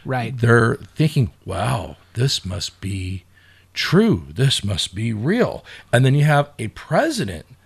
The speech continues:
Speaker 2: saying the same stuff and regurgitating what those blonde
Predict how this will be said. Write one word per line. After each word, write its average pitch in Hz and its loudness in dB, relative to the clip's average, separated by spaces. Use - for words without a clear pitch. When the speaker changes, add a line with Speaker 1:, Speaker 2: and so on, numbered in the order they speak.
Speaker 2:
saying 185 0
the 139 -4
same 139 -2
stuff 202 -2
and 123 -2
regurgitating 135 0
what 127 -2
those 120 -2
blonde 131 0